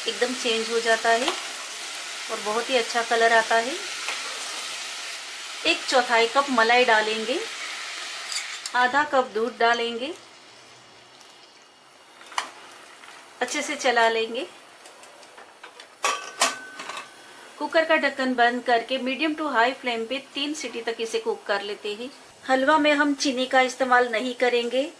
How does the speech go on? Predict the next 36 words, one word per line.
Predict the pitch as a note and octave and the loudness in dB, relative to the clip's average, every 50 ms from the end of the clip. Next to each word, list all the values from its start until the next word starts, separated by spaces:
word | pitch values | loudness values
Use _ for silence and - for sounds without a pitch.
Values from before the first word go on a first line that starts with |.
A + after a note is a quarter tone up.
| - | 4
तो | - C4 | 4 4
इसके | C4 C#4 C4+ - - E4 D#4 | 6 4 0 -2 -2 0 2
बदले | C4 C#4 C4 A#3+ A#3 A#3+ A#3+ | 4 2 2 4 4 2 4
में | A#3+ C4+ D4+ D#4+ | 4 2 2 0
मैंने | C#4+ A#3 B3 B3 C#4 D4 | 0 -2 0 0 0 0
यहाँ | C#4 C#4 C4 B3+ B3 B3 | 2 4 4 4 2 2
पे | - B3 A#3 | 2 0 0
लिया | A3+ A#3 A#3 A3+ A3 G#3+ | 0 0 0 2 2 2
है | G#3+ A#3 C4 F#4 G4+ - - - - - - - - - - | 2 0 -2 -2 -4 -6 -12 -14 -14 -14 -14 -14 -14 0 2
खड़ी | G3+ A#3+ B3 C#4 C4+ | 2 4 4 2 0
शक्कर। | - B3+ A3 - - - A3+ G3 F#3+ - - - - - - - - - - - - - - - - - - - - - | 0 0 -2 -2 0 0 2 2 2 0 -4 -14 -18 -20 -20 -20 -20 -20 -20 -20 -20 -20 -20 -20 -20 -20 -20 -20 -8 -4
इस | - D#4 D4 - - | -4 -4 -4 0 2
तरह | C4+ B3 A#3+ A#3+ A#3 | 4 6 6 6 4
का | A#3 - B3 | 4 2 2
पत्थर | B3 - A3 G#3+ - - C#4 C4+ C#4+ F#4+ F4+ - | 4 4 2 2 0 0 0 0 0 0 -4 -4
मार्केट | A#3+ A#3+ A3+ A3+ A3+ A3+ A#3 A3+ - | 0 2 4 4 4 2 -2 -4 -2
में | A#3 A#3 | -2 0
आपको | A3+ A3 A3 A3 - C4 | 2 2 0 2 2 4
आसानी | C4 A#3+ A3 G#3+ - A3+ G#3+ A3 A3+ | 4 4 4 2 0 -2 -2 -2 -4
से | - B3 | -4 -4
मिल | A#3 A3+ A3+ A3 G#3 | -4 -2 -4 -4 0
जाएगा, | G#3 A#3 A3+ A3+ A3+ A3+ A3 A#3+ B3+ D#4+ F#4+ - - - - - - - - | 2 2 2 4 2 2 2 4 2 2 2 -2 -12 -20 -20 -20 -14 -10 -8
इसे | C4 - D4 | -4 -4 -2
खड़ी | C#4+ - C4 A3+ A#3+ A#3+ | 0 2 2 2 2 2
शक्कर | - B3+ A#3 - - A#3+ A#3 | 0 -2 0 0 0 0 2
कहते | - B3 A#3 A3+ - A#3+ A#3 C4+ | 2 0 0 2 2 2 2 2
हैं। | C4+ C#4 E4+ G#4+ - - - | 2 0 -2 -4 -8 -14 -14
चीनी | - D4 C#4+ E4 E4+ | -12 -8 -4 -4 -4
के | C#4+ D#4+ | -2 -2
हिसाब | D4+ D4+ A#3+ A#3 - C4 A#3+ A#3+ A#3+ | -2 -2 -2 0 4 4 6 6 4
से | - - D4 E4 | 2 0 0 0
ये | F#4+ F#4 B3 A#3+ B3+ B3+ | 0 0 0 0 0 2
ज़्यादा | B3+ - A3+ G3+ G#3+ A#3 B3+ | 2 2 2 4 6 6 4
healthy | C4 C4 B3 A#3+ A3+ - B3 B3 | 6 6 4 2 2 0 0 2
रहती | A#3+ A#3+ A#3+ A#3+ - B3 A#3+ | 4 4 2 2 0 -4 -4
है। | C4 C#4 D4 F4+ | -2 -2 -2 -4